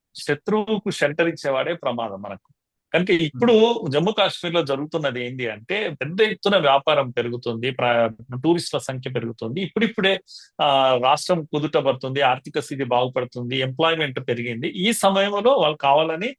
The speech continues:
Speaker 1: దీనికోసమే డిస్టర్బ్ చేశారు. అయితే అక్కడ కాశ్మీర్లో ఇప్పటికీ కూడా ఇంకా వాళ్ళకు కాస్త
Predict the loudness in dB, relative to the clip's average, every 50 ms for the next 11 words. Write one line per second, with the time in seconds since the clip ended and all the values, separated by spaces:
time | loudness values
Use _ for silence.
0 | _ _ _ _ _ -6 -4 -2 -2 0 0 0 0 0 0 -2 -2 -2 -4 -4
1 | -4 -2 -2 -2 -2 -4 -8 -10 -8 -8 -8 -8 -6 -8 -10 -12 _ _ _ _
2 | _ _ _ _ _ _ _ _ _ 0 0 2 4 4 4 4 4 2 0 -4
3 | _ -8 -6 -6 -4 0 2 4 4 4 2 2 0 -2 -2 -2 -2 -2 -2 0
4 | 0 0 0 -2 -2 -2 0 2 2 2 0 -4 -6 -6 -6 -4 -2 0 0 0
5 | -2 -4 -2 0 0 2 0 0 -2 -2 -6 _ _ -6 -6 -6 -6 -4 -6 -6
6 | -6